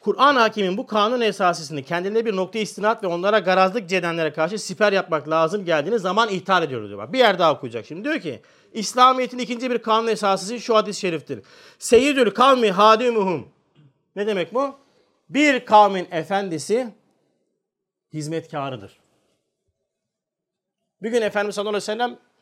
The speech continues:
bir böyle cemaat içerisinde çay mı dağıtıyor, su mu dağıtıyor, bilmiyorum ne dağıttığını, bir şey dağıtıyor. Çok önemli değil ne dağıttığı zaten. Resul-i Ekrem aleyhissalatü vesselam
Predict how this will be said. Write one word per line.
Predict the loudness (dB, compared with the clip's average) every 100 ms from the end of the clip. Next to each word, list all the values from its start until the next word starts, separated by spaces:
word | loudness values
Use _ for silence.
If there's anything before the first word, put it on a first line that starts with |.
| _ _
bir | -8 -4
böyle | -4 -2
cemaat | -2 0 -2
içerisinde | -4 -10 -8 -8 -8 -8 -10 _ _ _ _ _ _ _ _ _ _ _
çay | -2 -2
mı | -2 -4
dağıtıyor, | -2 -4 -6 -8 -6
su | -8 -12
mu | -10 -6
dağıtıyor, | -4 -4 -8 -8 -6 -6 -6 -4
bilmiyorum | -2 -2 -2
ne | 0
dağıttığını, | 0 -2 -6 -2
bir |
şey | 0 4
dağıtıyor. | 4 2 -2
Çok | -8 -6
önemli | -6 -4
değil | -6
ne | -6
dağıttığı | -6 -8 -14
zaten. | -18 -18 -20 -20 _ _ _ _ _ _ _ _ _ _
Resul-i | -8 -6 2 2
Ekrem | 4 4
aleyhissalatü | 4 2 2 2 4 2
vesselam | 2 4 6 6 4